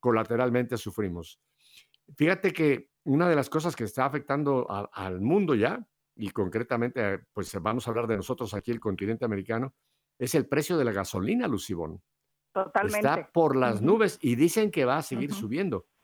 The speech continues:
Speaker 2: Sí,
Speaker 1: A mí me da,
Speaker 2: sí.
Speaker 1: me da mucha pena porque hay tanta gente que realmente depende de su transporte, de su auto para poder ir a trabajar.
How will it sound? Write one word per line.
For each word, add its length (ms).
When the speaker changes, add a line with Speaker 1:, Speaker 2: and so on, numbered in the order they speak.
Speaker 2:
Sí, 100
Speaker 1:
A 80
mí 120
me 100
da, 280
Speaker 2:
sí. 60
Speaker 1:
me 120
da 140
mucha 420
pena 280
porque 300
hay 160
tanta 320
gente 340
que 120
realmente 440
depende 600
de 120
su 160
transporte, 680
de 100
su 140
auto 260
para 240
poder 220
ir 80
a 40
trabajar. 580